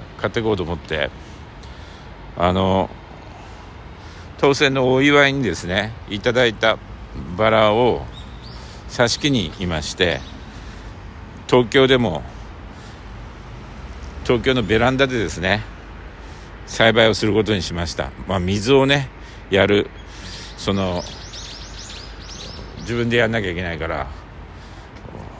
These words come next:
海外とか行ってる間は、これ、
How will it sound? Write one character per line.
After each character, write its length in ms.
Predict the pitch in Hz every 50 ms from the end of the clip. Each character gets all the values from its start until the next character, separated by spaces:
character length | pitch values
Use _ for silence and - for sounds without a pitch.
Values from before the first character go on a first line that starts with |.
| - - - - - - - - - - - - - - - - - -
海 180 | - - 127 131
外 140 | 123 113 98
と 100 | 95 92
か 100 | 87 82
行 100 | 85 80
っ 40 | -
て 100 | - 98
る 100 | 92 87
間 240 | 87 90 85 87
は、 220 | 85 85 80 80 50 - - - - - - - - - - - - - - - - - - -
こ 100 | - 92
れ、 180 | 87 82 69